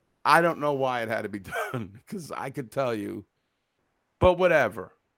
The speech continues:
It had to be done. But then you look in who they get in return.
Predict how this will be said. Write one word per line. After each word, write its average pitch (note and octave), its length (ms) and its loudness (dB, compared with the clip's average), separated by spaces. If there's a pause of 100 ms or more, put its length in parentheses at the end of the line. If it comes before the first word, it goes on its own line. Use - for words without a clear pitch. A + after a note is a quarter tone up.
(440)
It - 60 -10
had C3+ 120 -4
to D#3 60 -6
be D3 120 -8
done. G2+ 360 -14 (640)
But E4+ 160 -12
then G4+ 200 -2
you F#4 120 4
look E4+ 320 4
in D#4 220 6
who A#3+ 180 6
they A#3 140 4
get B3 280 2
in F#3+ 80 0
return. F3+ 640 -2